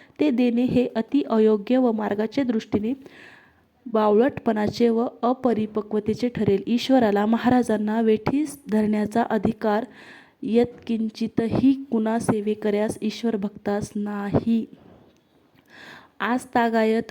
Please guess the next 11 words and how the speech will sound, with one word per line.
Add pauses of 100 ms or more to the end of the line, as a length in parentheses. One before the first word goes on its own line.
अनेक
ज्ञानी
संत
महात्मे
या
धर्तीवर
अनेक
धर्मात
होऊन
गेले, (160)
पण